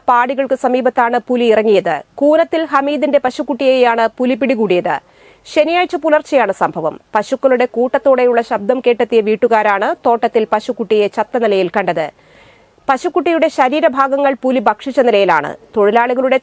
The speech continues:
താമസ സ്ഥലത്തിന് സമീപത്ത് പുലി ഇറങ്ങിയതോടെ നാട്ടുകാർ ഭീതിയിലാണ്. കഴിഞ്ഞ ദിവസം ഈ പ്രദേശത്തെ തോടിന്റെ കരയിൽ കാൽപ്പാടുകൾ കണ്ടെത്തിയിരുന്നു. രണ്ട് ദിവസം മുൻപ് വേലുപ്പാടം പുലിക്കണ്ണിയിൽ റോഡിൽ കടുവയെ കണ്ടുവെന്ന അഭ്യൂഹങ്ങൾക്കിടെ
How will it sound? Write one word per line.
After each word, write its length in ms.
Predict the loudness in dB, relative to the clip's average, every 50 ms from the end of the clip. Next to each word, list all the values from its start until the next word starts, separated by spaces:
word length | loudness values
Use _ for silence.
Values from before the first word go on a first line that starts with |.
| 0
താമസ 280 | 0 0 0 -2 -6 -8 -10 -6
സ്ഥലത്തിന് 380 | -2 -2 -2 0 0 0 0 -2 -2
സമീപത്ത് 420 | -2 -2 0 0 -2 0 0 0 0 0 -2
പുലി 200 | -2 -2 0 2 2
ഇറങ്ങിയതോടെ 540 | 2 2 2 2 2 4 4 2 2 2 0 -2 -2 -4 -4
നാട്ടുകാർ 380 | -2 -2 -2 -2 -2 0 -2 -2 -2
ഭീതിയിലാണ്. 520 | -2 -2 0 2 2 2 2 0 -2 -4 -10 -14 -18 _ _ -20 _ _ _ _ _ -2 -2
കഴിഞ്ഞ 240 | 0 0 -2 -2 0 0
ദിവസം 300 | 0 0 2 0 0 -2 -4 -4 -4 -2
ഈ 0 | -2 0 0
പ്രദേശത്തെ 480 | 0 2 2 0 0 -2 -2 0 0 0 0 _ 4
തോടിന്റെ 420 | 4 4 4 4 2 0 -2 -2 -2
കരയിൽ 280 | 0 0 0 0 0 -2 -2 0
കാൽപ്പാടുകൾ 560 | 0 0 0 -2 -2 -2 -2 -2 0 -2 -2 -2 -2
കണ്ടെത്തിയിരുന്നു. 580 | -2 -4 -2 -4 -2 -2 -2 -2 -2 -4 -6 -8 -10 -14 _ _ -20 -20 -20 -18 _ -2
രണ്ട് 220 | 0 0 0 0 0 0
ദിവസം 280 | 0 0 0 -2 -2 -2
മുൻപ് 260 | 0 -2 0 2 2 2 2 0 0 2
വേലുപ്പാടം 540 | 2 2 2 0 0 0 0 0 0 -2 -2 -2
പുലിക്കണ്ണിയിൽ 560 | -2 -2 -2 0 0 0 2 2 0 0 -2 -6 -8 -2 0
റോഡിൽ 340 | 2 4 4 2 2 -2 -4 -2 -2
കടുവയെ 380 | 0 0 0 0 2 0 0 0 0
കണ്ടുവെന്ന 440 | -2 -2 0 0 0 0 0 0 0 0 -2
അഭ്യൂഹങ്ങൾക്കിടെ 760 | -2 -2 -2 -2 -2 0 0 0 0 0 0 0 0 0 0